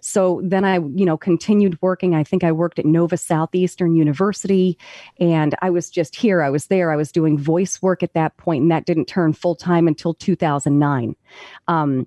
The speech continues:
so I kinda had two full-time jobs, and it was a bit busy because I would go from traffic reporting. My hours were five A M to one P M.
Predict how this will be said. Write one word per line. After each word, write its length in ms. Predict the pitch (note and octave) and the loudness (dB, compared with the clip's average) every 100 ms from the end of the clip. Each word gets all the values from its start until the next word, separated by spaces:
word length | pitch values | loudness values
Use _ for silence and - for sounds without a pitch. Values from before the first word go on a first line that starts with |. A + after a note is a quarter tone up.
| - | -8
so 200 | - E3 | -2 -2
I 80 | E3 | 0
kinda 260 | - B3+ F#3 | -2 0 0
had 200 | D#3 - | 0 -2
two 160 | A3+ | -4
full-time 540 | - F#3+ E3+ F3 D3 C3+ | -2 -2 -2 0 0 0
jobs, 400 | E3 C#3+ - E3+ | 0 -2 -4 -2
and 100 | E3+ | -2
it 100 | - | 0
was 180 | F#3+ G3+ | -2 -2
a 40 | |
bit 360 | G3 D#4+ G3+ D#3+ | -2 -4 -2 0
busy 360 | D#4 E4+ F#3+ | 0 2 0
because 560 | G3 G3+ F#3 F#3+ F#3 - - - - G3 | 0 -2 0 2 0 -2 -20 -20 -8 -2
I 120 | G3 | 0
would 200 | F#3+ E3 | 0 0
go 200 | G3 G#3 | 0 -2
from 300 | - G3 F3+ | -4 -4 -4
traffic 460 | - F#3+ G#3+ B3 | -2 -4 -4 -4
reporting. 520 | A#3 G#3+ - E3+ E3 G3 | -6 -6 -2 -2 0 2
My 180 | E3 E3 | 2 2
hours 320 | E3+ F3 - | 0 -2 -2
were 80 | E3 | -6
five 440 | - E3 F3 F3+ - | -2 -2 0 -2 0
A 240 | F3+ F#3 | 0 2
M 180 | D#3 F#3+ | 0 -2
to 160 | - E3 | -4 -2
one 280 | E3 D3 | -2 -2
P 280 | D3+ - C#3 | -4 -4 -2
M. 200 | C3 A3 | 0 -2